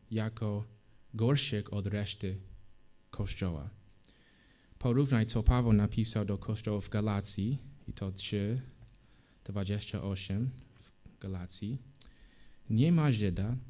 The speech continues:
ani Greka, nie ma nie-, niewolnika, ani wolnego, nie ma mężczyzny, ani kobiety.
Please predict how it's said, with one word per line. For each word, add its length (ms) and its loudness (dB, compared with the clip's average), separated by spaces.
ani 260 4
Greka, 480 -4
nie 240 4
ma 180 4
nie-, 240 4
niewolnika, 840 2
ani 260 0
wolnego, 580 0
nie 180 6
ma 160 4
mężczyzny, 920 0
ani 240 0
kobiety. 640 -4